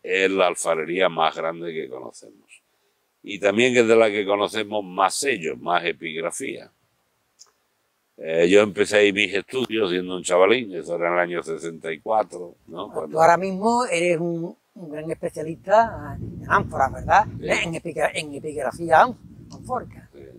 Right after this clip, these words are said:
Speaker 1: Pues yo de ahí coleccioné quinientos sellos en, nada, en aquellos días, ¿no? Que fue, digamos, el principio de interesarme yo por estas cosas,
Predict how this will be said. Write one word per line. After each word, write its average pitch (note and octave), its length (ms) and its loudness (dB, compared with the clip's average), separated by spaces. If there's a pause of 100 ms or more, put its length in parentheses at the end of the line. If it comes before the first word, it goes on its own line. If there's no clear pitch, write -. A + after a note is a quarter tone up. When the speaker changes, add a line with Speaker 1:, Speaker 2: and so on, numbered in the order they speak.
(1300)
Speaker 1:
Pues F2+ 460 4
yo G#2 220 4
de A#2 80 8
ahí A#2 240 2
coleccioné G2 720 2
quinientos F2+ 640 -8
sellos F#2 540 -10
en, C2 160 -18 (540)
nada, A2+ 320 2 (240)
en D2+ 80 -8
aquellos D#2 460 -2
días, F#2 340 0
¿no? F2+ 260 -20 (800)
Que D#2+ 120 -6
fue, G#2 300 6
digamos, G#2 680 4 (100)
el G#2+ 220 -2
principio G#2+ 680 -6
de A2+ 80 -2
interesarme G2 800 0
yo G2 180 0
por G2 160 -4
estas - 280 -4
cosas, A2+ 540 4